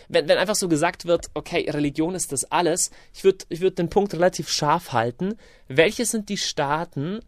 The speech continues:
in denen bewusst existierende Religionen abgelehnt wurden? Ich bin auch der Meinung, dass das Dritte Reich unter Hitler ein im Wesentlichen atheistisches oder zumindest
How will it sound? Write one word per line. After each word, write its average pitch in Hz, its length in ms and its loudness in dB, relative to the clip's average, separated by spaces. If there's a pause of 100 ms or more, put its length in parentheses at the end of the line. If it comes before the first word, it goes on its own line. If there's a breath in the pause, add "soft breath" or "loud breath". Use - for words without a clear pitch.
(380 soft breath)
in 156 220 2
denen 196 460 2
bewusst 156 680 6
existierende 202 800 2
Religionen 165 580 0
abgelehnt 143 640 -4
wurden? 101 400 -6
Ich - 140 -20
bin 147 120 -2
auch 147 100 0
der 139 120 -2
Meinung, 156 320 2
dass 143 160 0
das 143 160 0
Dritte 139 320 -2
Reich 160 400 2 (240 loud breath)
unter 143 240 4
Hitler 175 400 6 (300 loud breath)
ein 156 280 0
im 147 220 2
Wesentlichen 185 800 2 (340 soft breath)
atheistisches 190 800 2
oder 151 160 2
zumindest 175 480 2